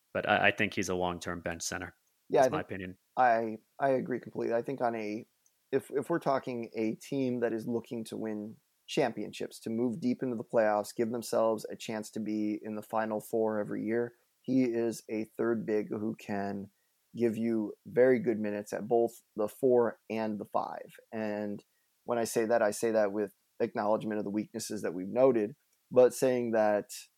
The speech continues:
Speaker 2: there are a lot of bench fours in the N B A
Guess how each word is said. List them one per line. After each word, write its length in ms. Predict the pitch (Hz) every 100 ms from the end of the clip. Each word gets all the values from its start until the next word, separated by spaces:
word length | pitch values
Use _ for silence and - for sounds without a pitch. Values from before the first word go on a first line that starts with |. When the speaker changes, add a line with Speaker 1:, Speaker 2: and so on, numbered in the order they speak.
| _ _
Speaker 2:
there 260 | 123 135 127
are 200 | 120 113
a 80 | 107
lot 280 | 101 107 120
of 280 | 110 110 -
bench 340 | 110 110 - -
fours 600 | 120 113 98 87 98 - -
in 100 | 107
the 100 | 104
N 120 | 98
B 120 | 98
A 240 | 95 95